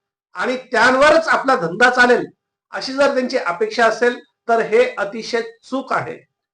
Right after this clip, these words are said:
हा आपल्या धंद्यासोबत देखील प्रामाणिकपणा नाहीये. म्हणून आपण जर हॉटेल व्यवसायात असाल, तर चव द्या, दर्जा द्या आणि सोबतच सर्व्हिस द्या.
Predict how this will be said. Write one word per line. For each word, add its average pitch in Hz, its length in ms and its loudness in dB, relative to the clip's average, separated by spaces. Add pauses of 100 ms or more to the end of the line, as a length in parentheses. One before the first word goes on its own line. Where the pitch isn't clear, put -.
(180)
हा 214 80 -4 (220)
आपल्या 247 180 0
धंद्यासोबत 226 600 0
देखील 247 260 -6
प्रामाणिकपणा 214 720 -2
नाहीये. 165 340 -6 (680)
म्हणून 285 320 4 (100)
आपण 226 320 2
जर 262 140 2
हॉटेल 190 300 -2
व्यवसायात 226 500 2
असाल, 220 400 0 (360)
तर 247 140 2 (160)
चव 247 300 4
द्या, 226 320 4
दर्जा 202 340 2
द्या 220 220 2 (240)
आणि 220 260 2
सोबतच 262 760 2 (880)
सर्व्हिस 294 420 0
द्या. 269 260 2